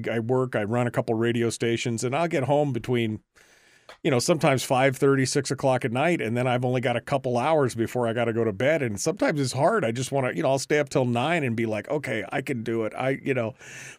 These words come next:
but it's just, it's not, you know, it's not a great way to run a railroad, so to speak.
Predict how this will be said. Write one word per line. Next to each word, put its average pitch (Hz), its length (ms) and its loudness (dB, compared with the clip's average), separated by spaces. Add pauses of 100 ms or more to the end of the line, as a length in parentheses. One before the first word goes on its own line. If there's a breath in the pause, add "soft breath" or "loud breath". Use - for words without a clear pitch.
but 190 100 6
it's 185 160 4
just, 180 240 0
it's 165 220 0
not, 143 320 0 (340)
you 156 120 4
know, 107 320 2
it's 135 200 0
not 170 240 4
a 135 40 2
great 139 380 2
way 127 300 4
to 117 440 2
run 120 200 2
a 107 60 0
railroad, 101 560 2
so 98 180 -2
to 87 80 -4
speak. 80 380 -6